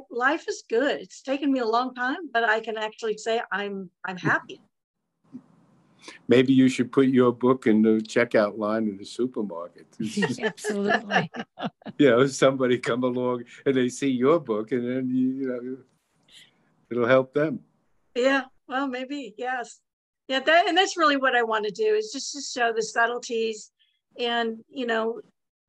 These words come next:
Speaker 1: get people to think, is like, you know, is everything, is everything right at home? Maybe it's not. And to start asking those questions and,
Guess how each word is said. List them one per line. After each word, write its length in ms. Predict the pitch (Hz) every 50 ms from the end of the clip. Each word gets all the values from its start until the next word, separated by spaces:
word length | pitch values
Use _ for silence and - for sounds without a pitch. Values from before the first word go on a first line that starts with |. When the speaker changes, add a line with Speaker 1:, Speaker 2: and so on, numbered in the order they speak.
| _ _ _ _
Speaker 1:
get 180 | - 302 311 302
people 280 | - 285 285 - 277 277
to 120 | - 247
think, 440 | 247 - - 254 233 214 202 185 220
is 160 | 226 208 -
like, 180 | 240 220 214 -
you 200 | 240 214 220 220
know, 140 | 220 214 220
is 160 | 220 214 214
everything, 460 | 247 240 226 226 226 - 233 226 226 - -
is 140 | 240 214 269
everything 360 | 277 285 330 311 320 294 269
right 220 | 262 262 262 262
at 100 | 254 247
home? 260 | 247 254 254 247 233
Maybe 240 | 233 233 226 233 233
it's 260 | 220 208 208 - -
not. 320 | 208 214 208 208 202 196 - -
And 240 | 226 220 214 208 208 208 _ _ _ _ _ _ _ -
to 60 | 262
start 360 | 262 - - 269 254 254 -
asking 500 | 247 240 233 226 220 220 - 254 240 233
those 220 | 226 226 208 196 -
questions 640 | - - 233 220 214 214 - - 220 208 208 208 202
and, 320 | 208 202 202 202 202 196